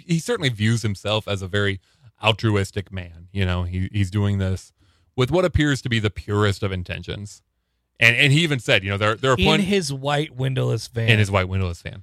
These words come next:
Speaker 2: See, that's where it gets me.
Speaker 1: He, he kept saying that there are a lot of people who, you know, he put out, like, some Facebook ad or Craigslist ad or something like that,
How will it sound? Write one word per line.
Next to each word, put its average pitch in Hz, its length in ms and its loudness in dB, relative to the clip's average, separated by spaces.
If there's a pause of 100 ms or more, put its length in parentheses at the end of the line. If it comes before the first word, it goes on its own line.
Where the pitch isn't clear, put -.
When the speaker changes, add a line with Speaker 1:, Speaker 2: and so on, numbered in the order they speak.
Speaker 2:
See, 147 220 -2
that's 135 280 -4
where 123 120 -2
it 101 80 -8
gets 98 160 -8
me. 139 80 8
Speaker 1:
He, 131 320 4
he 120 160 2
kept 131 200 0
saying 117 280 2
that 104 120 -6
there 110 140 4
are 104 180 2
a 104 60 -4
lot 104 220 2
of 98 140 -6
people 98 500 0 (380)
who, 101 340 -2 (400)
you 107 100 2
know, 90 80 2
he 120 100 4
put 135 180 8
out, 117 160 6
like, 104 180 -4
some 101 140 -6
Facebook 95 440 -4
ad 95 240 -2
or 95 60 -2
Craigslist 95 460 -4
ad 98 180 0
or 95 60 -4
something 98 300 -4
like 98 220 -2
that, 98 280 -4